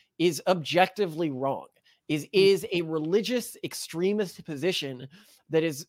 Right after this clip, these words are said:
Speaker 1: as disconnected from science and as disconnected from reality as most small C conservative religious traditions. Now, I would
Speaker 2: Mm.
Speaker 1: say that when you get to, like, ultra conservative religious traditions, you get a higher level of disconnection from reality. But when
Speaker 2: <laughs>
Speaker 1: you're talking about, you know,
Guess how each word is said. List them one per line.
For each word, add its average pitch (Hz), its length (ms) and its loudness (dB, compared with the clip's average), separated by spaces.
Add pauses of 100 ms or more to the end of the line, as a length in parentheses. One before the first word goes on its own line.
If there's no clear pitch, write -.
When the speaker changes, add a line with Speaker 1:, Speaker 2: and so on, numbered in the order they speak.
Speaker 1:
as 175 400 2 (120)
disconnected 151 720 -4
from 131 180 -8
science 120 540 -6
and 160 200 -4
as 170 280 0
disconnected 156 580 -4
from 131 180 -8
reality 139 640 -2 (580)
as 165 220 2
most 196 640 4 (360)
small 190 500 0
C 165 220 -2
conservative 135 440 -6
religious 113 300 -14
traditions. - 420 -18
Now, 185 160 4
I 185 80 8
would 185 180 2
Speaker 2:
Mm. 143 40 -6
Speaker 1:
say 190 120 2
that 170 120 0
when 156 100 -4
you 151 80 -4
get 151 160 -2
to, 151 100 -4
like, 135 300 -4
ultra 165 260 0
conservative 135 460 -6
religious 127 300 -8
traditions, 117 440 -8
you 120 80 -8
get 104 160 -6
a 95 60 -10
higher 107 400 -6
level 135 340 0
of 131 80 -6
disconnection 139 500 -8
from 151 140 -2
reality. 156 520 0 (360)
But 208 120 4
when 180 120 -2
Speaker 2:
<laughs> - 0 -
Speaker 1:
you're 170 100 -2
talking 202 360 2
about, 139 420 2
you 156 160 -4
know, 110 320 -10